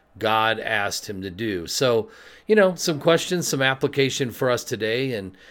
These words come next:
you know, questions that we can ask ourselves. Are we willing to take a stand for the Lord, even if it means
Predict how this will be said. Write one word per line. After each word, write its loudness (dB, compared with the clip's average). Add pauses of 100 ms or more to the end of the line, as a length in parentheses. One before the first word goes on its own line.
(160)
you -6
know, -2
questions -2
that 0
we -4
can -4
ask -4
ourselves. -2
Are 0
we -2
willing 4
to -6
take -2
a -2
stand -2
for -4
the 0
Lord, 0
even 0
if -4
it -4
means -6